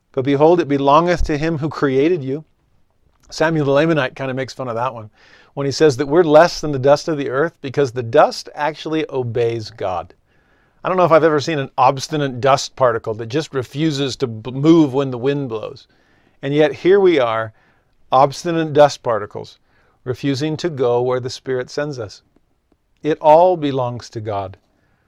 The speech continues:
Verse twenty-six, "And I, even I, whom ye call your king, am no better than ye yourselves are. I also am of the dust." In fact,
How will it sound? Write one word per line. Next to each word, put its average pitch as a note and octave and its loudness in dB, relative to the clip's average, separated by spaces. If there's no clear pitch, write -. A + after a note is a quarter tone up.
Verse C3+ -2
twenty-six, D#3+ -2
"And D3 -4
I, F#3+ 4
even E3 -4
I, F3 4
whom E3+ -6
ye D#3 -2
call D#3+ 2
your D3+ -2
king, C3+ -10
am C3+ -2
no E3+ 6
better E3 6
than C#3 -2
ye C#3+ 0
yourselves A#2+ -2
are. G2 -10
I D3 6
also D#3 8
am C#3 -2
of B2 -4
the B2 -4
dust." A#2 -6
In C3+ -10
fact, C#3+ 4